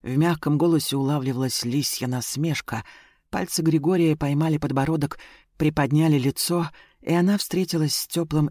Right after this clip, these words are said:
искрящимся взглядом. "Приворожила меня, не иначе. Ведьма моя,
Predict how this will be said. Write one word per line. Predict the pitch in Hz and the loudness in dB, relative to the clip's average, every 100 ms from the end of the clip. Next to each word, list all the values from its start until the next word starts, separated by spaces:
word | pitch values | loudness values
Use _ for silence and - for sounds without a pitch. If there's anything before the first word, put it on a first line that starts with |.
| - | -2
искрящимся | 123 - 139 135 - 123 - 127 | -6 -4 -4 -2 -4 -4 -6 -6
взглядом. | - 98 113 - - _ _ _ _ _ | -6 -8 -8 -8 -12 _ _ _ _ _
"Приворожила | 135 135 120 123 117 101 123 135 120 | -2 0 0 0 -2 -2 -2 0 0
меня, | 110 110 113 110 - - | 0 -2 -4 -6 -10 -14
не | - 139 127 | -6 -2 0
иначе. | 113 110 107 - - - _ _ _ _ | -2 -2 -4 -6 -6 -14 _ _ _ _
Ведьма | - 123 131 123 123 120 | -6 -2 0 0 0 0
моя, | 117 113 107 113 | 0 -2 -4 -8